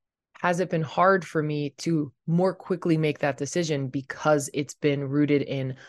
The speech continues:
a lack of self-worth? Because if you are quickly able to make a decision, if you found out you only had three years to live, that tells me, same when I ask myself this question,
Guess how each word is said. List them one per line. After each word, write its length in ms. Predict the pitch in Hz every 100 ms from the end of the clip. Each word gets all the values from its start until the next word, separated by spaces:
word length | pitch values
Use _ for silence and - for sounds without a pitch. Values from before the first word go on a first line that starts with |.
| -
a 100 | 151
lack 260 | 139 131 135
of 80 |
self-worth? 640 | - 123 117 107 104 - _ _ - - _
Because 280 | 165 170 156
if 120 | 143
you 140 | 175
are 140 | 180 170
quickly 800 | - - 165 160 - 208 208 -
able 460 | 131 131 147 185 - _ _ _
to 160 | - 165
make 300 | 147 139 135
a 60 | 147
decision, 760 | 143 - 131 127 156 190 214 _ _ _ _
if 180 | 147 -
you 80 | 139
found 240 | 151 147
out 100 | 143
you 140 | 135 123
only 180 | 147
had 180 | 143 143
three 200 | 143 143
years 180 | 139 131
to 80 | 139
live, 260 | 135 147 139
that 220 | 151 -
tells 300 | 202 180 143
me, 380 | 170 135 143 - _ _ _ _ _ _ _
same 260 | - 139
when 80 | 139
I 80 | 139
ask 180 | 135 135
myself 300 | 135 135 135
this 120 | -
question, 420 | - 113 - 131